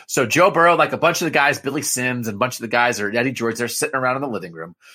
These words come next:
And Joe, Joe Burrow comes in with his Joe Burrow drip, right? Like, with the chain and, like, the leopard print suit, just, like, the whole Joe Burrow thing that has happened. And everybody's like,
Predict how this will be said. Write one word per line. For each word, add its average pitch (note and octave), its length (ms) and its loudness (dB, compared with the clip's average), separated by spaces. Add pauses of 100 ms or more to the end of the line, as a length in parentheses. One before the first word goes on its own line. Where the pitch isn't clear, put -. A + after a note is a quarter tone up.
(140)
And B2+ 220 0
Joe, F#3+ 520 4
Joe F3+ 180 2
Burrow D#3 340 4
comes C#3 380 -2
in B2 340 2 (320)
with C3 160 -2
his A#2 220 -6
Joe A#2+ 260 0
Burrow G2 500 -4
drip, C2 280 -14 (720)
right? A2 320 0
Like, G2 240 -6
with G#2+ 220 -4
the F#2+ 100 -6
chain C#3 880 -2 (360)
and, G2+ 320 0
like, F#2+ 280 -6
the D2+ 300 -14 (100)
leopard B2 520 -2
print C3+ 360 -4
suit, C#3 580 0 (220)
just, - 240 -4
like, B2+ 180 0
the - 80 -6
whole D#3 320 0
Joe C#3+ 240 0
Burrow A2+ 380 -2
thing A2+ 300 -6
that G#2 100 -4
has F#2+ 240 -4
happened. G2 400 -2 (400)
And B2+ 120 2
everybody's C3+ 520 0
like, C3 200 0